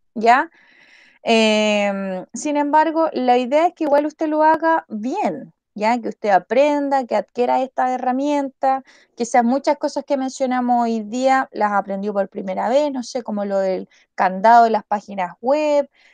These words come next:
como no utilizar Wikipedia, quizás algunos lo sabían, otros no. Todas esas cosas nos van a ir ayudando al momento de realizar este trabajo o cualquier trabajo que ustedes le pidan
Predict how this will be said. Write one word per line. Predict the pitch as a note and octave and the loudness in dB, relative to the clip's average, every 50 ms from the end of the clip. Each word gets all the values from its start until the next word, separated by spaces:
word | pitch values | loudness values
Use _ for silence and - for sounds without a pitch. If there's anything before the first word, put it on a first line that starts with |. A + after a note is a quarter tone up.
| _ _ | _ _
como | _ - A#3 A3 G#3 G3+ | _ -2 0 0 0 0
no | G#3 G#3+ A3 | 0 0 -2
utilizar | G#3 G#3 A3 G3 G#3 - - G3 F#3+ | -2 -4 -8 -10 -6 -4 -4 -4 -2
Wikipedia, | F#3 F#3 F3 G3 F#3 _ C4+ D#4 D#4+ D#4 D4+ D4 C#4+ C#4 C#4 C#4 C#4 C#4 C#4 | -2 -6 -6 -8 -4 _ 0 0 2 0 0 -2 -2 0 0 0 0 0 -4
quizás | _ - A#3 - | _ -10 -4 -2
algunos | A#3+ A3+ A3 A3+ A3+ A3+ G#3 | 0 0 0 -2 -4 -2 -4
lo | G3 G3 | -4 -6
sabían, | - - G3 G3+ A3 A#3+ A#3+ A3+ G#3 | -6 -6 -6 -4 -2 -2 -2 -2 -4
otros | G3+ G3 - G#3 G3 | -6 -8 -8 -10 -6
no. | G#3 A#3 C#4+ D#4+ E4 F4 F4 _ _ _ _ _ _ _ _ _ _ _ _ _ _ - _ | -4 -2 -2 -2 -2 -4 -8 _ _ _ _ _ _ _ _ _ _ _ _ _ _ -6 _
Todas | - A#3 B3+ C4+ | 2 4 4 4
esas | C#4+ C4+ D4+ C#4+ | 4 2 0 -4
cosas | _ - C#4+ C#4+ D#4 D4 | _ -4 -2 -2 -2 -2
nos | C4+ B3+ A#3+ G#3+ | -2 -2 -2 -2
van | A#3 A#3 A#3+ B3 | -2 -2 -2 -2
a | B3 A#3+ | -4 -4
ir | A#3 | -4
ayudando | A3+ A3 G3+ G3+ G3 F#3+ G3 A3+ B3+ C#4 C#4+ E4 F4+ F#4 _ _ - _ _ _ | -4 -6 -6 -4 0 0 0 0 0 -4 -6 -6 -8 -8 _ _ -20 _ _ _
al | - - G#3+ | -4 -2 -2
momento | A3 A3 A3+ A#3+ A#3+ A#3 A#3+ | 0 -2 -2 -2 -4 -4 -6
de | A3 | -6
realizar | A3 G#3+ G3 F#3+ - - G3+ F#3+ - _ _ | -4 -4 -4 -6 -6 -6 -6 -8 -8 _ _
este | - D#4+ F#4 _ G4 | -2 -2 -2 _ -8
trabajo | F4 F4+ F4+ F4+ G4 F#4+ - - F#4+ - | 0 2 2 2 2 0 0 -2 -2 0
o | - - G#3+ G#3+ - | 2 0 0 0 2
cualquier | - G3+ F#3 F3 F3 _ _ - C#4+ E4 E4 | 4 2 2 2 0 _ _ -4 -4 -4 -2
trabajo | - D#4+ D#4 D#4 D#4 D#4+ - D#4 | -4 -4 -2 -2 -2 -4 -4 -6
que | D4 D4 | -6 -6
ustedes | C#4+ _ - C#4 C4+ | -10 _ -4 -4 -4
le | C4 B3 B3 | -4 -6 -8
pidan | _ A#3+ A#3 A#3+ A#3+ A#3+ B3 B3 | _ -8 -4 -2 -2 -2 -2 -6